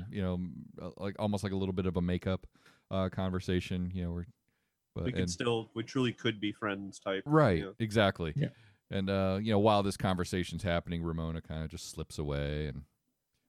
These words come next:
Speaker 1: while she's doing that, that's where Knives, uh, says, uh, you know, "She go to a salon," and Scott's like,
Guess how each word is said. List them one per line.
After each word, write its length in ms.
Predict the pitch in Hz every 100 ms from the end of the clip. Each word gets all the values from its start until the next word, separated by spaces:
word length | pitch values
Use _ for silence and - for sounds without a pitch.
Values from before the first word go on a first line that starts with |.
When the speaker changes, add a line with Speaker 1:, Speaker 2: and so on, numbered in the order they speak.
| _
Speaker 1:
while 160 | 87 78
she's 240 | - 76
doing 240 | 87 80 78
that, 140 | 78
that's 200 | 78 78
where 100 | 76
Knives, 400 | 71 73 73 71
uh, 140 | 78 73
says, 420 | - 78 76 73
uh, 100 | 73
you 120 | 73
know, 100 | 73
"She 160 | 76 -
go 180 | 78 76
to 120 | 71
a 40 |
salon," 580 | 71 82 71 76 73 73
and 160 | 73 71
Scott's 380 | - 78 71
like, 80 | -